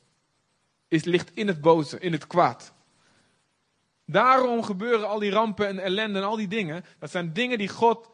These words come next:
niet wil, omdat de mens het gezag over de aarde heeft gegeven aan Satan. Waarom is er zoveel lijden en ellende in de wereld? Er zijn heel veel, er is een uitgebreide antwoord op mogelijk. Maar een van de antwoorden, wat heel belangrijk is,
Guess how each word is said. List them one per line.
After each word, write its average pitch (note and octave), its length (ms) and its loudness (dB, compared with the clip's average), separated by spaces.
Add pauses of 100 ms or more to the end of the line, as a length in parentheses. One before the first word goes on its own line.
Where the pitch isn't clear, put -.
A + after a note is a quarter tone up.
niet G3+ 300 -2
wil, F#3+ 400 2 (180)
omdat E3 260 -2
de E3 80 0
mens G#3 560 0 (180)
het D3+ 160 -12
gezag E3+ 500 -2
over A3 220 2
de G3+ 80 -2
aarde F3+ 480 -2 (220)
heeft E3 300 -2
gegeven F#3 760 -4 (300)
aan D#3 200 2
Satan. C#3+ 540 6 (3000)
Waarom A3 320 2
is G#3+ 80 0
er G3+ 60 -2
zoveel G3+ 200 2
lijden G#3+ 360 2
en G#3 60 -2
ellende A3 340 -2
in F#3+ 100 -4
de F3 80 0
wereld? C3+ 520 -4 (1700)
Er C3+ 80 -4
zijn D3+ 100 2
heel G3 180 6
veel, F#3+ 280 0
er G#3 100 -4
is E3+ 160 -2
een F#3+ 60 -8
uitgebreide E3+ 480 0
antwoord D#3+ 260 -4
op C#3 80 -4
mogelijk. C#3 360 -6
Maar D3 140 -6
een C4 200 -2
van A3+ 200 -2
de G3+ 80 -2
antwoorden, G3 380 -6
wat F#3 120 -4
heel A3 340 0
belangrijk A#3 460 -4
is, D#3+ 180 -10